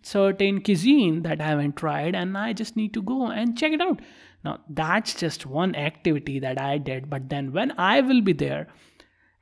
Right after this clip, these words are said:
I'll just be curious about the things that is happening right now, you know, the food, how is the ambience, how is the waiters, you know,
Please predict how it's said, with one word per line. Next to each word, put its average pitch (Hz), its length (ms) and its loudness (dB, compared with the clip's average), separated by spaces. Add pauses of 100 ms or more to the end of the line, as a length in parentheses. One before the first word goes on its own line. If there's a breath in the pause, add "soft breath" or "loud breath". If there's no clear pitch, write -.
(160)
I'll 311 300 8
just 302 400 0
be 285 480 4
curious 277 680 8
about 190 260 4
the 202 80 2
things 196 280 0
that 185 200 0
is 190 120 4
happening 240 580 2 (180)
right 202 560 4
now, 156 1080 2
you 160 260 0
know, 175 260 2 (220 loud breath)
the 180 80 -2
food, 269 560 6
how 185 220 2
is 202 140 4
the 220 180 -2 (100)
ambience, 214 680 2
how 185 180 -4
is 196 140 -4
the 208 160 -4
waiters, 180 840 0 (300 loud breath)
you 160 80 2
know, 175 160 4